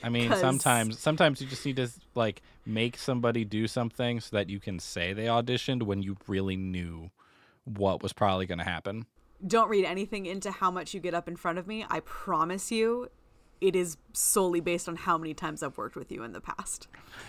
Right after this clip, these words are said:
Speaker 1: Right. It's a really fine line because it's either I've worked with you so many times that I barely need to see you, or it's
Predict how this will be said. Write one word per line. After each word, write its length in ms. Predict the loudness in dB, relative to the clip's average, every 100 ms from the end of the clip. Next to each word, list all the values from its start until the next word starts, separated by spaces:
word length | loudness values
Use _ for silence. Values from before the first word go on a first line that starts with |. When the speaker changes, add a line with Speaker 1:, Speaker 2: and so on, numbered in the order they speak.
| -14 2
Speaker 1:
Right. 240 | 6 6 6
It's 140 | 6
a 80 | 6
really 280 | 8 8 8
fine 300 | 8 8 8
line 260 | 6 6
because 300 | 2 0 0
it's 200 | -2 -6
either 300 | 0 4 6
I've 160 | 6 6
worked 180 | 4 2
with 120 | -4
you 60 | -2
so 180 | 2 2
many 160 | 2
times 360 | 2 2 2 2
that 120 | 2
I 100 | 2
barely 540 | 0 -2 0 0 0
need 200 | 0 0
to 60 | -2
see 200 | -4 -4
you, 360 | -2 0 0 2
or 240 | 2 4
it's 280 | 4 0 -8